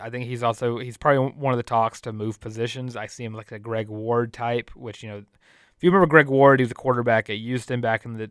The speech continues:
back a few years ago, who had to move to receiver in the N F L just to get a, uh, a position with the Philadelphia Eagles is where he ended up playing. Don't know if he's still there, but I think he's still in the league somewhere.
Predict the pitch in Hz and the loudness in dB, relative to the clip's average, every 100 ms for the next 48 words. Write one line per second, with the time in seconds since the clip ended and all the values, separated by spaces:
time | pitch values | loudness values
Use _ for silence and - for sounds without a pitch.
0 | _ 156 113 113 104 113 110 120 117 120 | _ -12 -12 -12 -16 -6 0 0 0 2
1 | 117 117 113 _ _ _ _ - 117 123 | 4 2 -2 _ _ _ _ -4 2 2
2 | 123 120 120 110 107 139 175 156 143 - | 2 0 -2 -4 -2 2 4 6 4 4
3 | 135 131 117 117 147 160 143 - _ - | -4 -4 -2 0 6 8 6 -2 _ -10
4 | 135 - 123 117 117 117 95 110 107 104 | -6 -6 -6 -2 0 2 0 -2 -2 -4
5 | 107 - _ _ - 110 98 95 92 113 | -6 -14 _ _ -12 -8 -8 -10 -12 -14
6 | - 110 127 - 139 110 113 101 _ _ | -14 -6 -4 -4 -6 -4 -4 -4 _ _
7 | 131 107 123 117 107 101 98 113 107 104 | -14 -12 -8 -4 -6 -6 -12 -10 -10 -10
8 | 101 107 98 107 107 101 104 - 127 123 | -14 -14 -12 -12 -12 -12 -14 -6 -2 0
9 | 131 131 _ _ _ _ - 147 185 180 | -2 -4 _ _ _ _ 2 4 6 4
10 | 160 143 - 147 135 135 151 139 113 120 | 4 -4 2 2 6 6 6 4 -2 -8
11 | 117 - 135 131 113 120 107 - 113 113 | -16 -8 -2 -2 0 -2 -4 -10 -10 -4
12 | 120 123 123 | 2 2 0